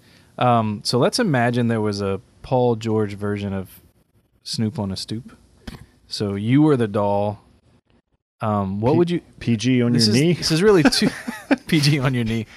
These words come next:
Speaker 1: The, <clears throat> these are actually two questions for question number six.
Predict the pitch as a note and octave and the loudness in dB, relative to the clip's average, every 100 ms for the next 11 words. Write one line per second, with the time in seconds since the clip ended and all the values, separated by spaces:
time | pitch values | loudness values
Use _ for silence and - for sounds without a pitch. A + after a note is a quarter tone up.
0 | - - - - - - D3+ E3 - F3 | -20 -20 -20 -20 -8 0 2 0 0 2
1 | E3 C3+ A2+ C#3+ G3 - D#3+ F3 D3 A#2 | 4 2 2 2 2 2 0 0 0 -2
2 | - A2 F#2+ - - B2+ A2 A2 G#2 - | -2 -6 -6 -6 -4 -2 -2 -4 -6 -8
3 | E2+ - | -10 -16